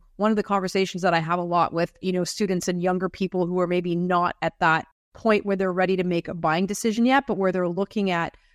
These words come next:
cutting the biggest cost in their life, which is basically housing, right?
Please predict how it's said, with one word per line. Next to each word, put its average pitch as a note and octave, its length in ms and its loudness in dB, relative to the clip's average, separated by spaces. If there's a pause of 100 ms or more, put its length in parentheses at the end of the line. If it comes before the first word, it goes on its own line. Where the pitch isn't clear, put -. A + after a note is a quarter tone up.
(140)
cutting G3+ 560 2 (480)
the G3+ 80 2
biggest A3 480 0
cost G3+ 420 0
in F#3+ 80 0
their F3 160 -2
life, D#3+ 340 -2
which F3+ 140 -2
is F3 140 -10
basically F3+ 440 0
housing, A2+ 480 -6 (440)
right? C#3+ 260 0